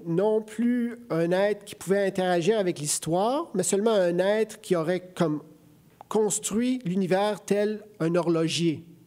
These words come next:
aurait construit son hor-, horloge. Et donc, ce nouveau Dieu, déiste, aurait créé l'univers et l'aurait ensuite abandonné. Et c'est ce Dieu-là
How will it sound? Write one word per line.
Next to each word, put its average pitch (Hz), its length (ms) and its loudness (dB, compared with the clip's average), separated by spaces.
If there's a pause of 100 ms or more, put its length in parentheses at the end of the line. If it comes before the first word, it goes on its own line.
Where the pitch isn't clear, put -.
(240)
aurait 156 240 -2
construit 160 360 -2
son 165 200 0
hor-, 147 260 0
horloge. 143 640 -2 (1080)
Et 165 120 0
donc, 185 380 2
ce 175 280 0 (120)
nouveau 214 400 2
Dieu, 175 520 0 (840)
déiste, 202 880 0 (1300)
aurait 180 220 0
créé 233 260 0
l'univers 220 540 2
et 175 200 0
l'aurait 185 520 0
ensuite 180 420 -2
abandonné. 170 720 0 (1300)
Et 170 380 2
c'est 180 260 -2
ce 202 280 0
Dieu-là 226 760 -2